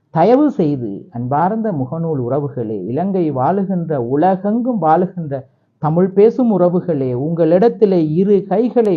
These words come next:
கூப்பி நான் ஒன்றை வேண்டுகொள்கின்றேன். எம் இலங்கை தாயகத்தின் பெண்களுடைய வாழ்க்கையிலே விளையாடாதீர்கள்,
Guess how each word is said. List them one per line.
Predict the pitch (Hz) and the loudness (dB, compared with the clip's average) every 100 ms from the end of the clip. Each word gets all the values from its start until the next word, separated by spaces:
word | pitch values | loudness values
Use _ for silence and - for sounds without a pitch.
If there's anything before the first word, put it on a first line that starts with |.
| - | -2
கூப்பி | 185 220 - 175 | -4 -6 -4 -4
நான் | 151 139 | -2 -4
ஒன்றை | 135 131 123 | -4 -4 -4
வேண்டுகொள்கின்றேன். | 117 180 202 202 127 127 117 101 95 92 _ _ _ _ _ _ _ - | 0 0 -2 -4 -6 -6 -10 -10 -14 -16 _ _ _ _ _ _ _ -8
எம் | 139 135 | -4 -2
இலங்கை | 160 190 170 139 | -2 -2 -2 -4
தாயகத்தின் | 131 147 156 143 - 123 123 | -4 -4 -4 -6 -8 -8 -6
பெண்களுடைய | 123 151 185 185 139 127 | -2 -2 0 -2 -2 -4
வாழ்க்கையிலே | 117 123 170 151 135 120 110 | -4 -4 -4 -6 -6 -6 -6
விளையாடாதீர்கள், | 110 160 131 104 107 107 - | -6 -4 -6 -8 -10 -14 -16